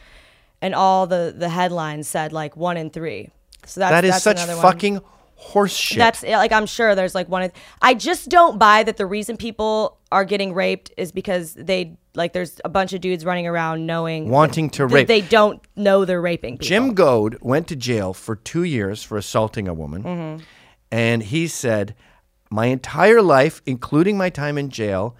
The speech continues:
Speaker 2: I've never met anyone who's like, 'I like to rape'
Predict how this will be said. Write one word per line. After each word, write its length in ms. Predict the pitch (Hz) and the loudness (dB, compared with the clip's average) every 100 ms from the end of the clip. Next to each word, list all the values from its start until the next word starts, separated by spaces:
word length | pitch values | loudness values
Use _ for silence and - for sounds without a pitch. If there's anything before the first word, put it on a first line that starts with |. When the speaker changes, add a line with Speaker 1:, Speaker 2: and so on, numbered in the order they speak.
| _ _ - | _ _ 0
Speaker 2:
I've 140 | 196 | 2
never 260 | 208 233 214 | 4 2 2
met 180 | 202 196 | 2 2
anyone 580 | 208 202 135 117 143 - _ | 0 0 0 0 -4 -10 _
who's 300 | - 165 143 | -4 -2 0
like, 240 | 156 147 - | 2 0 0
'I 100 | 139 | -2
like 260 | 147 156 - | 2 0 0
to 120 | 135 | -6
rape' 380 | 120 127 - | -2 -4 -4